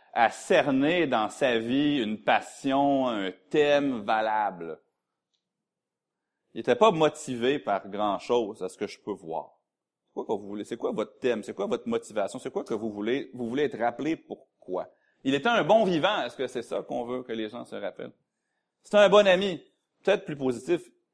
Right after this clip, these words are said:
il a marché avec Dieu. Je me souviens d'avoir fait la funéraille de pasteur Maxime Rioux. Vous connaissez peut-être Maxime Rioux, qui était pasteur à Rivière-du-Loup. On m'avait demandé de prêcher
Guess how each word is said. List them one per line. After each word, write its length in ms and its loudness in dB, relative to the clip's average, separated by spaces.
il 120 -2
a 120 4
marché 480 -2
avec 240 -4
Dieu. 280 -14
Je 120 -16
me 60 -6
souviens 140 -6
d'avoir 160 2
fait 100 -2
la 100 0
funéraille 520 -2
de 180 -6
pasteur 360 -6
Maxime 400 -6
Rioux. 240 -10
Vous 60 -18
connaissez 260 -18
peut-être 220 -16
Maxime 340 -14
Rioux, 220 -10
qui 60 -20
était 100 -12
pasteur 260 -14
à 40 -16
Rivière-du-Loup. 580 -10
On 80 -14
m'avait 520 -8
demandé 300 -6
de 180 -12
prêcher 500 -6